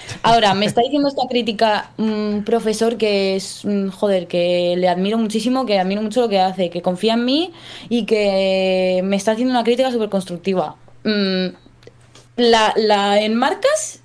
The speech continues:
y te lo metes aquí en la cabeza. Y ya está. Y hay que ser así.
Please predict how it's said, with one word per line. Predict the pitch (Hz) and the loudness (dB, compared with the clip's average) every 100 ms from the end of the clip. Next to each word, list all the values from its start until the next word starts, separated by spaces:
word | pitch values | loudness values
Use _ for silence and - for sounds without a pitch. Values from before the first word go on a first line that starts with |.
| - | -4
y | 240 | 0
te | 226 | 2
lo | 214 | 2
metes | 208 226 269 | 2 0 -2
aquí | 220 214 | 0 0
en | 196 | 0
la | 175 | 0
cabeza. | 165 151 - 180 - - - | -2 -6 -12 -16 -12 -12 -8
Y | - 226 | -2 2
ya | 226 | 2
está. | 208 - 165 165 - - - _ - - - | 0 -4 -8 -8 -20 -20 -20 _ -20 -14 -2
Y | 226 | 0
hay | 220 | 2
que | 254 | 0
ser | 262 214 | 0 0
así. | 180 - 180 | 0 -2 -8